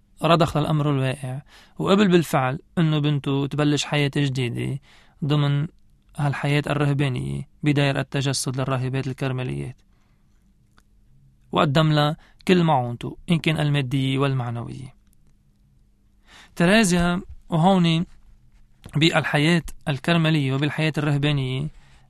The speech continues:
عاشت خبرات كتير كبيرة. هالحياة الكرملية بداير التجسد،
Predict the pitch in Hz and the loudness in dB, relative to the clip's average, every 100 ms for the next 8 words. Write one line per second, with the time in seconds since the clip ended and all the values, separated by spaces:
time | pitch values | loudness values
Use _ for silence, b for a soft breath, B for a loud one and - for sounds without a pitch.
0 | - 151 185 170 - 156 147 143 143 139 | -2 0 0 0 -2 2 2 2 0 -2
1 | 175 139 120 120 110 - - - - - | 0 0 -4 -10 -14 -16 -20 -20 -20 -20
2 | - - - - - - - - - - | -18 -20 -20 -20 -20 -20 -20 -20 -20 -20
3 | - - - - - - _ _ _ - | -20 -20 -20 -20 -20 -20 _ _ _ -20
4 | _ 135 - 160 202 202 - 185 170 208 | _ -8 0 4 4 2 0 2 4 4
5 | 220 175 156 175 170 - 151 180 - 208 | 4 4 2 2 0 0 0 0 0 -2